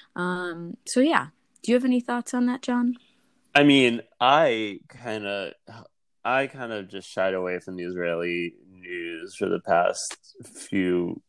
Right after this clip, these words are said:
Speaker 2: probably the past year, just 'cause America's been an utter shit show and I didn't have the brain space to kind of comprehend what was going on there since the last, um, when was the last election? Was March?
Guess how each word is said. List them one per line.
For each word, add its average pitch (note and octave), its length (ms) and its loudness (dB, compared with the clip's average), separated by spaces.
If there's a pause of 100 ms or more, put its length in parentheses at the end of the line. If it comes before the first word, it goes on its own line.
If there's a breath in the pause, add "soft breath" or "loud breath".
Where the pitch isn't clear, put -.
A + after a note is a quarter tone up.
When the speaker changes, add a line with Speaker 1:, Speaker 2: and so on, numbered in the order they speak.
Speaker 2:
probably G#3 240 6
the - 60 0
past G#2+ 300 2
year, G2+ 240 0
just G#2 180 -10
'cause G2 320 -2 (560)
America's F#2+ 460 -2
been F#2 140 -6
an F#2 200 -6
utter F2+ 260 2
shit F2+ 300 -10
show F2 320 -2
and F2+ 80 -2
I F2+ 80 -2
didn't F2+ 220 -6
have F#2 200 -2
the F#2 80 -2
brain F2+ 300 -4
space - 320 -4
to F#2+ 100 -6
kind F#2 200 -6
of F#2+ 240 -10
comprehend F#2 560 0
what - 120 -4
was F#2+ 140 -4
going F#2 300 2
on F2+ 180 4
there F2 400 6 (280)
since C3 280 6
the B2 120 6
last, G2+ 680 2
um, F2+ 640 -8 (640 soft breath)
when F3 160 6
was G#4 160 8
the C3+ 100 0
last F#2 400 2
election? F#2 360 -6
Was F#2 140 -12
March? F#2+ 540 -8